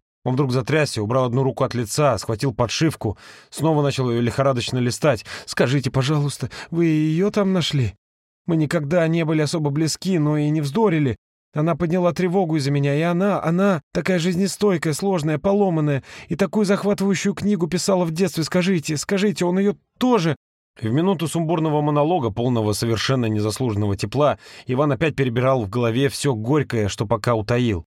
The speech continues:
О шоколаде, о сожжённых письмах, о цветочной короне и словах приблудного вора "мне не очень жаль". Не пора ли освободить Андрея хотя бы от этого, от тревоги за сестру, которая и братом-то его не считает?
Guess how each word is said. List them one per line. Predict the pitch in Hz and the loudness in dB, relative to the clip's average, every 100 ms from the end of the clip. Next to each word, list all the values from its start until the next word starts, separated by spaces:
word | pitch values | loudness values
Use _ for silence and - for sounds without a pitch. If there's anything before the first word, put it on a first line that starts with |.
| _ _ | _ _
О | 110 | -6
шоколаде, | 110 113 107 127 110 | -2 0 2 2 0
о | |
сожжённых | 95 113 120 117 - | -2 -2 0 -2 -4
письмах, | - 127 - 107 - _ _ | -2 -2 -2 -6 -8 _ _
о | 110 | -6
цветочной | 120 123 143 127 | -2 0 0 0
короне | 107 113 131 127 104 | -2 0 0 0 -2
и | |
словах | - 117 123 131 - _ _ - | -2 0 2 0 -4 _ _ -4
приблудного | 127 117 143 120 120 110 | -2 0 0 0 0 0
вора | 110 151 127 | 2 2 2
"мне | 117 117 | 0 0
не | 117 | 0
очень | 113 127 - 113 | 2 0 0 -2
жаль". | 101 101 82 _ _ _ | 0 0 -2 _ _ _
Не | - 107 | -6 0
пора | 135 175 | 2 2
ли | 127 | 0
освободить | 104 107 123 113 | -2 -2 0 0
Андрея | 104 113 135 | 0 2 0
хотя | 113 107 123 | 0 -2 -2
бы | 107 | 0
от | 92 - | 0 0
этого, | 113 104 85 85 | -2 -2 -2 -2
от | - | -2
тревоги | 135 131 120 | 0 0 -2
за | 113 | -2
сестру, | 107 117 - 151 | -2 -4 -4 -4
которая | 139 107 123 113 | -2 -2 -2 -2
и | 104 | -2
братом-то | 98 139 123 104 101 | 0 0 0 -4 -4
его | 92 | -2
не | 90 | -2
считает? | 117 107 113 90 - | -2 -2 0 0 -4